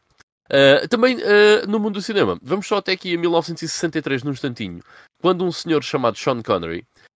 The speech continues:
ah, fez o primeiro, ah, fez não, ah, estreou, <laughs> onde ele atuou, o primeiro filme de James Bond, intitulado Doctor No. Eu não sei, algum de vocês é f-, é fã de, hum, James Bond? Dos filmes de James Bond?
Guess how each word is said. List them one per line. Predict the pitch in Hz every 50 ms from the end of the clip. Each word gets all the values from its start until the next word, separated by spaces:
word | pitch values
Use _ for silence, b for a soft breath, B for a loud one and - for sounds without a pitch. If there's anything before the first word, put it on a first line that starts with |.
| _ _
ah, | - 120 117 117 117 113 113 123 113 - 139
fez | - - 220 180 170 175 - - _ _
o | 175 165
primeiro, | _ - 175 180 175 165 147 143 147 160 - _ _
ah, | - 139 139 139 139 135 135 135 135 135 131 - - 113
fez | - 175 180 143
não, | 143 139 131 -
ah, | - 98 101 -
estreou, | 101 - - - 107 107 104 110 113 117 - -
<laughs> | - - - - - - - _ _ _ _ _ - - 226 220 - - - -
onde | - 131 135 127 135
ele | 135 127
atuou, | 123 117 - 113 107 107 107 - 156
o | 143
primeiro | 127 156 165 185 208 202 175
filme | - - 180 180 175 170 147 113
de | 107 131 139 127
James | 170 180 170 139 110
Bond, | 107 120 165 175 143 104 90 85 - _
intitulado | - 127 123 123 160 143 - 120 120 123 113 98
Doctor | - 165 151 _ _ 139 120 113
No. | 110 123 127 104 82 _ _ _ _ _ _ _ _ _ _ _ _ _ _ _ _ _ _ _ _ _ _ _ _ _ _ _ _
Eu | -
não | 226 247
sei, | 240 262 233 165
algum | 135 208 214 196 214
de | 185
vocês | 180 175 170 160
é | 143
f-, | 120 - - - _
é | 117 107
fã | 104 - - 113 113 123
de, | 117 127 135 139 139 139 135 139 135
hum, | 131 135 135 131 131 135 - _ _
James | 131 110 147 143 120 101
Bond? | 110 117 139 185 - _ _
Dos | - 127 123
filmes | - 143 135 127 123
de | 117
James | 139 127 117
Bond? | 110 107 107 123 151